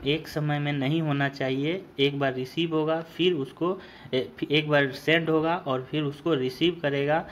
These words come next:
रिसीवर, तब इस प्रोसेस को बोला जाएगा हाफ डुप्लेक्स। लेकिन यहाँ पे क्या होता है फुल डुप्लेक्स में कि डेटा का भेजना और डेटा का रिसीव करना दोनों सेम समय पे होता है, तभी उसको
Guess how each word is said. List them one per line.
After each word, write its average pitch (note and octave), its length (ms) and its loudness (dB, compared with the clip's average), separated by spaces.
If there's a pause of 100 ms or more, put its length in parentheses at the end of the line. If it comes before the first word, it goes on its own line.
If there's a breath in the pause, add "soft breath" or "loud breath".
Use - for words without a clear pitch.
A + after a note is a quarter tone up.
(240 loud breath)
रिसीवर, C#3+ 420 2 (140)
तब E3 280 4
इस C#3+ 160 -2
प्रोसेस D3 460 -2
को C#3 160 0
बोला C3+ 280 0
जाएगा C3+ 340 0
हाफ C#3+ 320 0
डुप्लेक्स। D3 500 -2 (380 loud breath)
लेकिन D3 440 2
यहाँ D3 340 0
पे E3 160 -2
क्या D3+ 220 2
होता C3 280 0
है D3 200 4 (120)
फुल D3 240 -2
डुप्लेक्स C3 520 -2
में D3 240 -4 (360 loud breath)
कि C#3 100 -2
डेटा C3 420 2
का E3 180 0
भेजना C3+ 540 0
और B2+ 240 -2
डेटा A#2+ 300 0
का D3 200 -2
रिसीव C#3+ 540 -2
करना B2+ 340 -2 (400 loud breath)
दोनों D3+ 400 2
सेम F3+ 480 0
समय C#3 300 0
पे C3+ 180 -6
होता C3 300 0
है, D#3+ 200 0 (100)
तभी C#3 280 -2
उसको D#3 380 -4